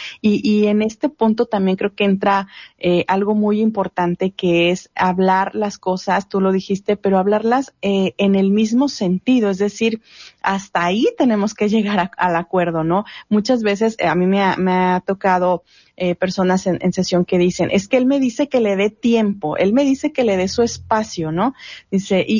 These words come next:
y esto angustia de verdad mucho a, a las mujeres porque dice, "Es que para mí que,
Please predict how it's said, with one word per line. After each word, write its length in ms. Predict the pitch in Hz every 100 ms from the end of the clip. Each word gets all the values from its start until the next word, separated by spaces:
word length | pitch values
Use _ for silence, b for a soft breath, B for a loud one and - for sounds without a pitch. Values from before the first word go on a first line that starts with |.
| 226
y 60 | 247
esto 260 | 247 -
angustia 600 | 311 302 247 254 - 285 320
de 120 | 254
verdad 320 | 214 196 208
mucho 340 | 233 240 -
a, 40 | 269
a 200 | 240 196
las 120 | 190
mujeres 380 | 185 - 214 220
porque 240 | 226 220
dice, 260 | 214 220 -
"Es 100 | 220
que 100 | 285
para 280 | - 254 208
mí 200 | 220 233
que, 380 | - 277 240